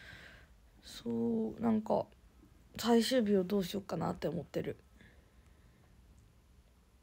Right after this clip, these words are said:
え、乃木坂さん、そう、来週で選抜発表あるよね。十七時からもうぶっ通しでしちゃおうかなって。でも、カラオケボックスからってなると、二十一時までだから、部屋が。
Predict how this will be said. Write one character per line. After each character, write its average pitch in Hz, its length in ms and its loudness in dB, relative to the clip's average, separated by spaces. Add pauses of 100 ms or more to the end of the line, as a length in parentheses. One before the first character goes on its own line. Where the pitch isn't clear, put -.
(1000)
え、 415 200 8
乃 302 220 10
木 - 20 10
坂 392 220 10
さ 392 120 10
ん、 381 80 6
そ 330 240 12
う、 202 120 4 (200)
来 262 200 10
週 294 220 6
で 285 300 10 (260)
選 254 160 2
抜 247 60 4
発 254 160 0
表 254 240 2
あ 214 80 6
る 196 100 0
よ 185 80 0
ね。 180 220 2 (1200)
十 339 320 10
七 370 180 4
時 349 100 10
か 254 140 10
ら 220 80 10
も 208 380 6 (320)
う - 0 -
ぶ 226 80 0
っ - 20 2
通 285 220 4
し 277 100 0
で 311 100 8
し 285 60 2
ち - 80 -4
ゃ 320 60 8
お - 20 6
う 294 40 2
か - 120 2
な 202 200 4
っ - 20 -6
て。 - 180 -4
で 220 80 4
も、 214 220 4 (260)
カ - 140 4
ラ 349 100 10
オ 349 40 2
ケ 403 120 2
ボ 427 80 8
ッ 440 60 4
ク - 100 -8
ス - 100 -10
か 349 120 8
ら 349 80 10
っ 349 60 2
て 330 100 -4
な 311 120 6
る 285 100 2
と、 330 520 8 (280)
二 285 140 0
十 277 140 6
一 226 240 2
時 226 80 2
ま 202 160 6
で 190 140 0
だ 190 100 0
か 196 120 -2
ら、 196 80 2
部 185 60 0
屋 190 200 0
が。 190 400 2